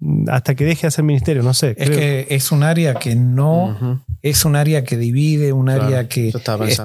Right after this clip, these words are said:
Speaker 2: está muy, eh, arraigada a los gustos personales.
Speaker 1: Ujú.
Speaker 2: Y muchas veces de los gustos hacemos nuestro patrón para todo el mundo. Y entonces todo el mundo quiere. Y por eso nunca vas a dejar de ser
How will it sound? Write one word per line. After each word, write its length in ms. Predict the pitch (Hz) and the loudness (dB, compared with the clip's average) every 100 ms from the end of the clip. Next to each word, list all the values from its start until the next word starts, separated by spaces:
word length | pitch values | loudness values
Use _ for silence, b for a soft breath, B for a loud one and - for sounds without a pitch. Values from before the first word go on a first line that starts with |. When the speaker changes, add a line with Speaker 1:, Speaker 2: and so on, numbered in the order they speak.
| 147 | 0
Speaker 2:
está 80 | 147 | 2
muy, 460 | 151 156 160 170 _ _ - | 2 2 0 -4 _ _ -4
eh, 380 | 123 123 117 131 - | -2 0 0 -4 -4
arraigada 640 | 123 131 131 131 151 165 | -2 0 0 0 0 0
a 180 | - 131 | -2 -2
los 140 | 127 | 0
gustos 360 | 120 156 - 143 | 2 0 0 -4
personales. 920 | - 127 - 135 160 123 135 - - _ | -2 -4 0 2 2 2 -2 -4 -10 _
Speaker 1:
Ujú. 340 | 127 117 180 190 _ _ - | 0 2 0 -4 _ _ -6
Speaker 2:
Y 40 | 123 | -2
muchas 280 | 135 147 147 | 0 2 0
veces 220 | 143 143 | 2 2
de 100 | 131 | 2
los 160 | 131 | 0
gustos 380 | 135 180 - 151 | 0 -2 0 0
hacemos 400 | 127 - 143 143 | 0 0 2 2
nuestro 320 | 131 110 139 107 | 2 0 -2 -2
patrón 400 | 127 156 170 160 | -2 0 0 0
para 220 | 120 120 | -2 -2
todo 180 | 147 135 | -2 0
el 80 | |
mundo. 360 | 143 170 123 113 | 2 2 0 0
Y 60 | 113 | -2
entonces 440 | 113 131 151 127 | 0 0 0 -2
todo 160 | 143 147 | 0 2
el 40 | |
mundo 300 | 143 147 135 | 2 2 0
quiere. 320 | 143 131 120 B B B B | 0 0 -2 B B B B
Y 80 | 139 | -4
por 160 | 127 143 | -2 0
eso 280 | 147 135 B B B _ | 0 -2 B B B _
nunca 360 | 143 160 180 151 | 0 2 2 0
vas 160 | 147 | 2
a 40 | 139 | 0
dejar 280 | 131 147 131 | 0 0 0
de 100 | 123 | 0
ser 480 | 139 135 123 165 | 0 0 2 0